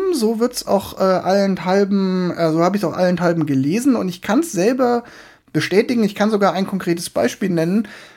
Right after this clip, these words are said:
Im abschließenden Endkampf gibt's eine Szene, bei der, in der Jackie Chan versucht, dem Gegner, äh,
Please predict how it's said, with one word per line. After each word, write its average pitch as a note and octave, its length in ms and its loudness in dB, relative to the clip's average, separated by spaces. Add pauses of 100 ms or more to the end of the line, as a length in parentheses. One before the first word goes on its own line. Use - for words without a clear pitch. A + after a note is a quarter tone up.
(340)
Im E3+ 280 2
abschließenden G#3 800 0
Endkampf F3 600 0
gibt's - 240 -6
eine D#3+ 100 -2
Szene, G#3 360 0
bei F3 180 0
der, E3 220 0 (240)
in E3 180 -2
der E3 200 2
Jackie E3 320 -2
Chan F#3+ 380 0
versucht, E3+ 680 -2
dem E3+ 300 2
Gegner, G3+ 760 0
äh, D#3+ 220 -2